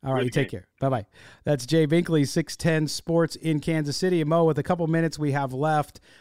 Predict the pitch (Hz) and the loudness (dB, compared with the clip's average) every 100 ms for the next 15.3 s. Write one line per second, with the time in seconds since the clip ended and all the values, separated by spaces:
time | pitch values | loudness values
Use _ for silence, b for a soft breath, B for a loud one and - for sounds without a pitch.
0 | b 127 139 139 139 139 139 - 214 277 | b -6 -2 0 0 0 -4 -2 0 0
1 | 240 185 151 143 143 151 147 143 143 147 | 0 0 0 0 0 0 -2 -4 -4 -4
2 | 233 - - 160 147 143 151 156 190 175 | -4 -6 -6 -4 -2 0 0 2 0 -2
3 | 139 151 160 139 - 175 147 135 113 147 | -2 -4 -2 -4 -4 -4 -4 -6 -2 0
4 | 147 147 143 B B B - 143 156 160 | 2 2 0 B B B -4 -2 0 -2
5 | 139 147 147 147 143 135 117 135 151 147 | -2 -2 -2 -2 -2 -4 -2 0 2 2
6 | 143 139 - 131 131 131 131 - 143 139 | 2 0 -4 -6 -4 -4 -6 -8 -6 -2
7 | 135 131 139 135 120 147 151 135 107 151 | -2 -2 -4 -2 -2 0 0 -2 -2 -2
8 | 226 226 151 143 120 - 151 196 170 127 | 0 0 -2 -2 -4 -6 -4 -2 -2 -2
9 | 127 127 b b b 135 139 139 131 151 | -2 -4 b b b -10 -6 -6 -6 -6
10 | 190 - 240 220 202 175 185 196 160 190 | -2 -2 0 0 2 2 2 0 0 0
11 | - 185 143 143 139 143 185 160 135 123 | 0 -2 0 0 0 -2 -2 -4 -6 -4
12 | 131 - 147 - 143 120 123 - 123 120 | -4 -4 -6 -4 -4 -4 -6 -6 -8 -6
13 | 135 123 147 143 139 - 131 131 139 123 | -4 -2 -2 -2 -4 -4 -2 0 -2 -4
14 | 123 - 139 143 - 120 139 123 - 135 | -8 -4 -4 -4 -8 -10 -8 -8 -8 -10
15 | 139 - | -12 -20